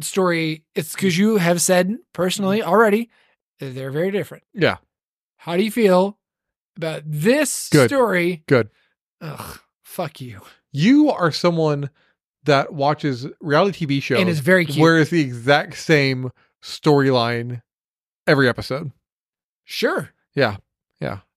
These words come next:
Speaker 1: I watched Letterkenny. <laughs>
Speaker 2: <laughs> Yeah,
Speaker 1: It was
Speaker 2: exactly.
Speaker 1: the
Speaker 2: Yeah.
Speaker 1: exact same
Speaker 2: Yeah.
Speaker 1: joke. But,
Speaker 2: Yeah.
Speaker 1: uh, I will knock this
Speaker 2: Yeah.
Speaker 1: movie. It's not enjoyable. There's no pacing to it.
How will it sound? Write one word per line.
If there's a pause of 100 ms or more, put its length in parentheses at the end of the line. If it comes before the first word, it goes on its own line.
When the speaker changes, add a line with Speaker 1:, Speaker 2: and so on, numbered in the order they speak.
Speaker 1:
I
watched
Letterkenny.
<laughs>
Speaker 2:
<laughs>
Yeah,
Speaker 1:
It
was
Speaker 2:
exactly.
Speaker 1:
the
Speaker 2:
Yeah.
Speaker 1:
exact
same
Speaker 2:
Yeah. (200)
Speaker 1:
joke. (320)
But,
Speaker 2:
Yeah.
Speaker 1:
uh,
I
will
knock
this
Speaker 2:
Yeah.
Speaker 1:
movie. (540)
It's
not
enjoyable.
There's
no
pacing
to
it.